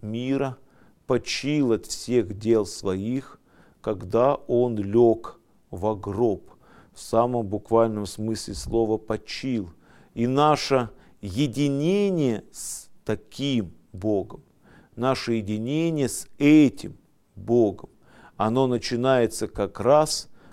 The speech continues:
с этой самой, э, гробной пещеры,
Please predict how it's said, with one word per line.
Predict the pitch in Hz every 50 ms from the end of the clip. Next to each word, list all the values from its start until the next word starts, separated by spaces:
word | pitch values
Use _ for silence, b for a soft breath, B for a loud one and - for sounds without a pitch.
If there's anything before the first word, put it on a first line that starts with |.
| b
с | - - - - 143
этой | 139 139 160 160 - 127 107
самой, | - - - - 120 131 135 135 135 135 131 120 - b b b b b b b b b
э, | - 107 107 107 107 107 107 104 104 104 101 - -
гробной | - 98 110 117 107 120 139 143 143 139 120 113 131 123 123 123
пещеры, | 120 - - 127 113 - - - - - 143 143 135 120 104 98 - - -